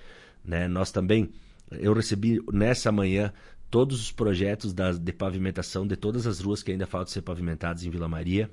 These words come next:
né? Então agora a gente vai estudar até onde a gente pode fazer, eh, pra poder executar essas obras. Eh, também nós contratamos uma equipe, eh, uma empresa para limpeza urbana, certo? Terceirizada, né? Porque a gente entende que é só dessa forma que a gente vai poder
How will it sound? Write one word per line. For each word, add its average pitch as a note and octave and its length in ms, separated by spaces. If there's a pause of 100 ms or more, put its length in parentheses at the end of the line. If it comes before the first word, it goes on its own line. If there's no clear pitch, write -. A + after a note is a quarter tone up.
né? E2+ 220
Então E2+ 180
agora F2 200
a - 20
gente E2+ 160
vai F2 100
estudar F2 400
até F#2+ 220
onde F#2+ 180
a F#2 40
gente F2+ 180
pode F2 260
fazer, F2 440 (440)
eh, E2 300
pra F#2 200
poder F#2 220
executar E2+ 380
essas E2 240
obras. G#2+ 440 (420)
Eh, F2+ 420
também G2+ 500
nós F2+ 280
contratamos G2+ 560
uma G#2 120
equipe, G#2 560
eh, D#2+ 480
uma F2 140
empresa G#2 480
para F#2+ 160
limpeza G2 360
urbana, G2 540 (300)
certo? F#2 380
Terceirizada, G2+ 920 (180)
né? E2 180
Porque - 240
a - 20
gente F2 220
entende F#2+ 300
que F#2+ 100
é - 20
só G2 160
dessa G2+ 240
forma G#2 320
que F#2 80
a - 20
gente F#2+ 140
vai F#2 120
poder G2 360